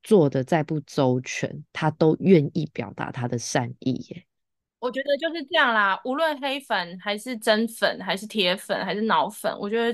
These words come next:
Speaker 2: 所有的人类都是，就是遇到事情的当下，麻烦大家用一种万花筒般的思考，先各个角度都想一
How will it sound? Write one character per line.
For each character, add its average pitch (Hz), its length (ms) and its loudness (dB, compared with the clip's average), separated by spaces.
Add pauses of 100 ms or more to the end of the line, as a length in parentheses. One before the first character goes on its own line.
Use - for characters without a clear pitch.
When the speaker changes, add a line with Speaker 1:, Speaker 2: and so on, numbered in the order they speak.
Speaker 2:
所 202 220 0
有 226 60 2
的 208 100 0
人 185 240 -2
类 208 180 0
都 180 160 -8
是， 185 260 -10
就 190 120 -8
是 196 340 -6
遇 233 140 -2
到 202 160 -2
事 196 180 -6
情 - 140 -10
的 107 120 -8
当 160 240 -4
下， 156 320 -6 (300)
麻 214 160 2
烦 233 220 0
大 233 120 0
家 226 140 -4
用 220 320 -2
一 220 100 -8
种 175 240 -8
万 196 240 -2
花 180 280 -6
筒 185 200 -14 (140)
般 175 180 -6
的 175 120 -8
思 185 340 -8
考， - 340 -10 (360)
先 233 420 0 (240)
各 233 160 2
个 196 140 -4
角 180 180 -4
度 202 220 -8
都 185 140 -8
想 113 300 -6
一 233 100 -14